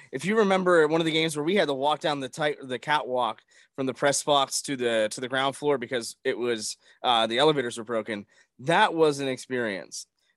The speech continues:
That stadium might not look like it's high up off the ground, but for somebody that's scared of heights, it's <laughs> super high. Um, so my recommendation, obviously, is,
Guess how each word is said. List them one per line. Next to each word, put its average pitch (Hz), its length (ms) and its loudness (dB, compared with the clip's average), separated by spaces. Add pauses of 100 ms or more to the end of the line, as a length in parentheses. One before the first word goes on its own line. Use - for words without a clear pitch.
That 170 120 4
stadium 147 600 2
might 120 320 -2
not 143 220 0
look 143 180 0
like 156 140 -2
it's 147 140 -4
high 151 160 2
up 151 160 0
off 151 120 2
the 151 100 -6
ground, 143 260 -4
but 123 100 -6
for 117 140 -10
somebody 175 280 -2
that's 147 140 -4
scared 147 220 2
of 139 40 0
heights, 123 260 0
it's 135 140 -8
<laughs> - 80 -6
super 156 340 -2
high. 98 380 -2 (560)
Um, 135 380 2 (280)
so 127 380 -2 (100)
my 151 260 0
recommendation, 147 640 0
obviously, 135 400 -4
is, 117 260 -6